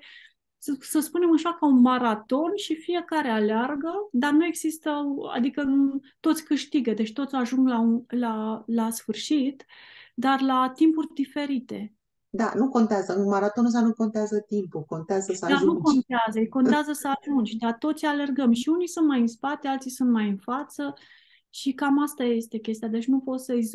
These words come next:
Speaker 1: judeci sau să spui, „Păi, că
Speaker 2: Nu,
Speaker 1: tu
Speaker 2: nu.
Speaker 1: cum vezi, eu văd asta și tu nu vezi”, păi o vezi pentru că ai alte, uh,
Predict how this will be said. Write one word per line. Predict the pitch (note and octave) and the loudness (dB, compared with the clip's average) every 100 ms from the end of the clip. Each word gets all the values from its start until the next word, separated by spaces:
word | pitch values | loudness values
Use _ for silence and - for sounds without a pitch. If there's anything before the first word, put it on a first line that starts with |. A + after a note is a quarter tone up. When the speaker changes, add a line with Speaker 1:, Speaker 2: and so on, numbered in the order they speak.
| - | -6
Speaker 1:
judeci | A#3 B3+ B3+ B3 A#3 | -4 -2 -2 -2 -4
sau | A3 | -6
să | A3 | -6
spui, | A3 B3 | -6 -6
„Păi, | A#3+ A#3+ | -2 -2
că | A#3 A#3+ | -2 -4
Speaker 2:
Nu, | F#3+ G3+ G3 | 0 2 2
Speaker 1:
tu | D#3+ | 2
Speaker 2:
nu. | D3+ | 0
Speaker 1:
cum | E3+ D3+ | -4 -8
vezi, | G3 - G#3 G3 - | -10 -10 -6 -6 -2
eu | A#3 A3 | 0 0
văd | G#3+ C4+ B3 | 0 0 0
asta | A#3+ C4 B3 | 0 -2 -6
și | - | -6
tu | B3+ | 0
nu | A#3+ G3+ | 0 0
vezi”, | G3+ G#3+ B3 D4+ - - | -2 -2 -2 -4 -10 -12
păi | C4 B3+ | -8 -6
o | B3 | -4
vezi | A#3+ C4+ C#4+ | -4 -4 -4
pentru | D4 C#4 C4+ | -2 -2 -2
că | C4 C#4 C4 C4 | -6 -4 -4 -4
ai | C4 C4+ | -4 -4
alte, | C4 C4 C4 C4 - | -4 -4 -8 -8 -8
uh, | B3+ B3+ B3+ | -6 -4 -6